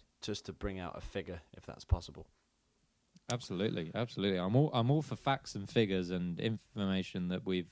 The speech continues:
Speaker 2: uh, that we've accumulated in the course of talking about this,
Speaker 1: Okay.
Speaker 2: having absolutely not prepared anything
Speaker 1: No,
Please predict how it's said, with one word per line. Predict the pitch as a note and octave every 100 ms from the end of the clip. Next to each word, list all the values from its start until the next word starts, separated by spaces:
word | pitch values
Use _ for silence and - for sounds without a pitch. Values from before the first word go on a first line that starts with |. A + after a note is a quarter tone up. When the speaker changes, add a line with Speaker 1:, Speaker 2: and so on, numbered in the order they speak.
| F#2
Speaker 2:
uh, | F#2 F2 - _ _
that | G2+
we've | F#2+ F2+
accumulated | - A2+ F#2+ F#2 - F#2 -
in | A2
the | G#2
course | - F2+ -
of |
talking | - F#2+ E2 F2+
about | F2 F#2+ F#2
this, | F2 F2+ - -
Speaker 1:
Okay. | G2
Speaker 2:
having | A#2 G#2+ G2 G#2+
absolutely | A2+ - G2+ F#2+ F#2+
not | G2+ A2
prepared | - - F#2+ F#2
anything | A#2 G#2 - F#2 E2
Speaker 1:
No, | G2